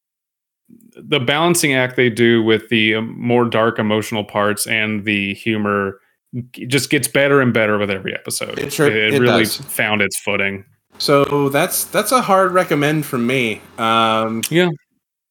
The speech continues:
Speaker 2: um, we'll see how the rest of the series goes, but, um, I guess we gotta make a cocktail.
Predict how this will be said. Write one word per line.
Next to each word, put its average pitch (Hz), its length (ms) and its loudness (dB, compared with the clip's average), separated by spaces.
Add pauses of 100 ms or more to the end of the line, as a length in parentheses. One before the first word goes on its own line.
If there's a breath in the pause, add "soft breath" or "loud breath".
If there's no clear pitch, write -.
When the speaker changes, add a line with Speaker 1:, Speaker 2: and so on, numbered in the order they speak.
(460)
Speaker 2:
um, 110 1200 -2
we'll 127 160 0
see 147 160 -2
how 151 160 4
the 135 80 2
rest 135 260 0
of 127 60 -10
the 117 80 -6
series 127 400 -2
goes, 110 440 0
but, 107 360 -2 (720)
um, 120 920 0 (1600)
I 107 120 -6
guess 143 200 -2
we 175 60 -2
gotta 143 180 2
make 139 200 0
a - 40 -20
cocktail. 101 600 -2